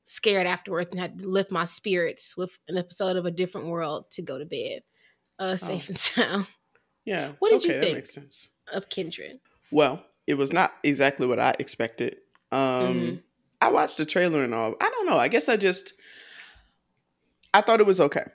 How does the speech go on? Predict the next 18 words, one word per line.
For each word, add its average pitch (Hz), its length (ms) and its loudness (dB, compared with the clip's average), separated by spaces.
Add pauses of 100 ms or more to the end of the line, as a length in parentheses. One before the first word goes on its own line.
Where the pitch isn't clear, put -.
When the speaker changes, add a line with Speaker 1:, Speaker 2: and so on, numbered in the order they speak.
(200)
Speaker 2:
To 226 80 2
be 190 140 -2
honest, 240 600 2
I - 100 2
thought 175 240 0
the 170 80 -2
movie 160 260 2
was, 135 400 -4
uh, 131 260 2 (120)
pretty 170 240 2
good, 139 420 2 (460)
but 147 200 2
I 127 120 6
can 175 680 -2
clearly 151 480 0
and 127 120 -4
wholeheartedly 127 640 -6
say 127 420 -2